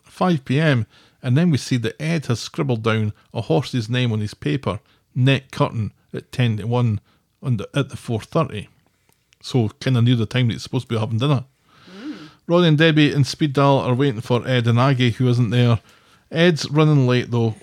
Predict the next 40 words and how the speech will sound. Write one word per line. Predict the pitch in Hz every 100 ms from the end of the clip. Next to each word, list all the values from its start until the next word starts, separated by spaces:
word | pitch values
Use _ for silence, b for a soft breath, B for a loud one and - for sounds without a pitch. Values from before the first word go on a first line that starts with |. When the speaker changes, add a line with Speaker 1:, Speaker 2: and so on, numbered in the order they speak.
| -
Speaker 1:
Where | 135
on | 135
earth | 123 110 107 - -
could | - 117
he | 110
be? | 139 190 143 98
And | 139
he | 156
gets | 180 151
to | -
the | 139
table | - 139 117 117
late, | 127 120 -
claiming | - 127 117
that | 104
he |
had | 117 113
a |
mix-up | 110 - - 113
in | 107
times. | - 110 98 104
There's | - 131 -
still | 175
no | 165
sign | - 147
of | 131
Aggie, | 131 135 120 113 B B B
who | -
is | 143
still | - 139
with | 120
her | 113 107
auntie, | 104 101 107
and | 101 101
again, | 101 107 110
that | 104 -
is | 107 -
not | 104 95
a |
euphemism. | 107 107 92 98 104 101